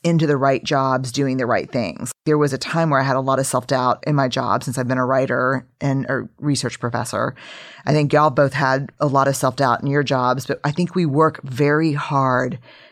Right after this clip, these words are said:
to understand what is the value we bring, what is the best position to leverage that value and to contribute, what are the skills we don't have, how do we skill up around those things? And so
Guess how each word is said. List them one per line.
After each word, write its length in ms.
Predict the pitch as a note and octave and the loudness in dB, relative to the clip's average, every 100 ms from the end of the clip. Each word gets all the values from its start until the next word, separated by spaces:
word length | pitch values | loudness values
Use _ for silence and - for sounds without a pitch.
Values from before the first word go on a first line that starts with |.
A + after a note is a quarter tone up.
| - | -6
to 120 | - D#3 | -2 2
understand 840 | D3+ C#3 C3+ - C#3 C#3 C3+ C3+ D3+ | 2 2 0 0 0 2 0 0 2
what 160 | D3 | 2
is 100 | E3 | 2
the 100 | D#3+ | 0
value 400 | C#3+ C3 C3+ C#3 | 0 0 2 0
we 120 | C3 | -2
bring, 520 | B2 C3+ A#2+ A#2+ C3 B2+ - - | -2 -2 -2 -2 -4 -8 -12 -6
what 180 | C#3 D#3+ | 0 2
is 140 | D#3+ | 2
the 100 | D3+ | 2
best 260 | C3+ C3+ - | 2 0 -2
position 720 | C#3+ B2 B2+ - C3+ C3 B2 - - _ | -4 -4 -2 -2 -2 -2 -4 -8 -20 _
to 800 | - D#3 C#3+ C#3+ C#3 C3 B2+ C3 - _ _ _ C#3+ | -4 2 4 4 4 2 2 -2 -10 _ _ _ 2
leverage 500 | D#3+ D#3+ D#3 B2+ B2+ | 4 4 2 0 0
that 200 | A#2+ C3 | 0 2
value 540 | C#3+ C3 C3 C3 B2+ | 2 2 2 0 0
and 120 | B2+ | -2
to 80 | B2 | -4
contribute, 920 | - B2+ - D#3 C3 C3+ B2+ B2 - | -4 -4 0 0 2 2 2 2 0
what 160 | D#3+ D#3 | 0 2
are 40 | |
the 80 | D3 | 2
skills 340 | D3 D3+ C3+ - | 0 0 0 0
we 80 | C#3 | 0
don't 280 | D3 C#3 | 0 0
have, 360 | C3+ C3 B2 B2 | 0 0 0 0
how 200 | - D3 | 0 0
do 80 | D3 | 2
we 100 | D3 | 0
skill 260 | - C#3 | 0 0
up 140 | C3+ C3 | 2 2
around 260 | C3 C3 | 0 2
those 260 | C3+ C#3+ C#3+ | 2 0 0
things? 420 | C3+ C3 F#2+ C3 | 0 0 0 -2
And 100 | C#3+ | -2
so 400 | - C#3 C3+ C3+ | 2 4 4 2